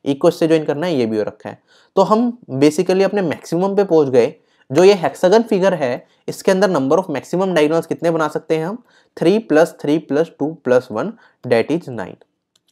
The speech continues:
ठीक है, maximum number of possible diagonals in a hexagon is nine। या फिर अगर हम करें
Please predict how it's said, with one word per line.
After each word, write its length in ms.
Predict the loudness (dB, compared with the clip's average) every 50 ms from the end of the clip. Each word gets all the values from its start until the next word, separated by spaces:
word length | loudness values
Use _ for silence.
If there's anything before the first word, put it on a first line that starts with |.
| _ _ _
ठीक 100 | -2 0
है, 120 | 2 2 2
maximum 420 | 0 -2 -2 -2 -2 0 0 0
number 220 | 0 2 2 2 2
of 40 | 2
possible 460 | 0 -2 -4 -4 -2 -2 -2 0 0
diagonals 360 | 0 0 -2 -2 -4 -6 -6 -6
in 80 | -6 -6
a 40 | -8
hexagon 400 | -8 -12 -2 0 2 2 2 2
is 180 | 2 0 0 -2 -4 _ _ _ _ _ _ -10 -4
nine। 240 | -4 -2 -2 -4 -8 -12 _ _ _ 2
या 100 | 2 2
फिर 180 | 4 4 2 2
अगर 160 | 2 2 0
हम 120 | -2 -2
करें 340 | 0 2 2 2 2 -2